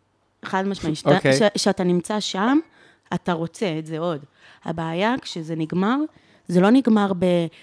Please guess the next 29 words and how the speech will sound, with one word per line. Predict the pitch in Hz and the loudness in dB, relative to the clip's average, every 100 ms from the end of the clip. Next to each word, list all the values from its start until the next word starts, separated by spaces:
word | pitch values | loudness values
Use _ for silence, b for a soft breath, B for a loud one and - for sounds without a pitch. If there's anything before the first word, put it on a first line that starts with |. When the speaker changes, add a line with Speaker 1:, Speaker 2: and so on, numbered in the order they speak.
| B | B
Speaker 1:
כמו | - 196 | 2 4
אצלך, | 190 - 190 - 190 196 196 196 190 190 B B | 2 0 -4 -2 -2 0 0 0 -2 -6 B B
שאתה | - 180 175 | -8 -6 -4
מתאר, | 180 175 175 180 190 196 | -4 -4 -4 -2 0 -2
אה, | 190 175 170 165 160 b b b | -2 -4 -2 -4 -4 b b b
"היה | 185 196 | -4 -2
לי | |
יום | 196 202 | 0 -2
טוב, | 196 - 226 220 208 202 | -4 -4 0 2 2 2
איזה... | 202 202 - - | -2 -2 -6 -14
התרגשתי | 202 190 185 196 220 208 - 208 | -16 -10 -6 -2 -2 -2 -2 0
וזה", | 180 175 226 247 | 2 0 0 -2
ואז | 196 185 | -4 -4
לאט | 190 190 | -4 -4
לאט, | 190 - b b b b | -8 -10 b b b b
אה, | 190 180 175 | -2 -2 -4
זה | 170 180 | -4 -2
נעלם, | 180 202 262 | 0 4 4
כי | 240 | 2
אתה | 175 180 | -2 -4
עסוק | - 185 | -4 -4
בדברים | 175 170 170 175 | -4 -4 -4 -4
אחרים. | 170 170 156 147 143 _ _ B B B B B _ _ _ _ | -4 -4 -6 -8 -12 _ _ B B B B B _ _ _ _
החצי | - - 180 220 | -10 -8 -6 -4
שנה | - 196 202 | -2 0 0
הזאת | 226 247 262 | 0 -2 -4
של | 220 170 | -4 -4
ההרגשה | 160 165 196 | -4 -4 -4
טובה | 190 165 175 233 | -6 -4 -2 0